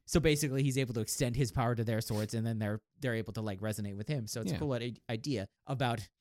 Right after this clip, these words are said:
Speaker 1: it's, it's a nice application of the fact that he's all of their powers.
Speaker 2: Exactly. Yeah.
Speaker 1: You know?
Speaker 2: That's how I feel about it.
Speaker 1: Yeah. Uh, 'cause usually when it's just like all of your powers, it just mean, "Oh, you can do all their slashes."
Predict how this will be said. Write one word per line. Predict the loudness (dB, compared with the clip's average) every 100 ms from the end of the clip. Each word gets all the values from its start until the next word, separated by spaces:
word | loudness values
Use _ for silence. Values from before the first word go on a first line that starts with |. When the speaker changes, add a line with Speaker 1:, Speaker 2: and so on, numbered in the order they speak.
| -8 -4
Speaker 1:
it's, | 0 0
it's | 2
a | 4
nice | 4 2
application | 0 0 2 2 2 0 -2
of | -2
the | -2
fact | -2 -2
that | -2
he's | 0 2
all | 2
of | 2
their | 0
powers. | -2 -4 -6 -12 -8 2
Speaker 2:
Exactly. | 4 6 2 -4 -12
Yeah. | -8 -6
Speaker 1:
You | 0 2
know? | 2
Speaker 2:
That's | 2
how | 2
I | 0
feel | -2 -6
about | -6 -10
it. | -12 -4
Speaker 1:
Yeah. | -2 -2 -8 _
Uh, | 0 2 2 -4 -2
'cause | 4 8
usually | 8 8 8
when | 4 2
it's | 0
just | 0
like | 0
all | 4 4
of |
your | 6
powers, | 6 4 2
it |
just | -4 -4
mean, | -4 -2
"Oh, | 2 6 6
you | 4
can |
do | 4
all | 4
their | 4
slashes." | 4 2 0 -4 -14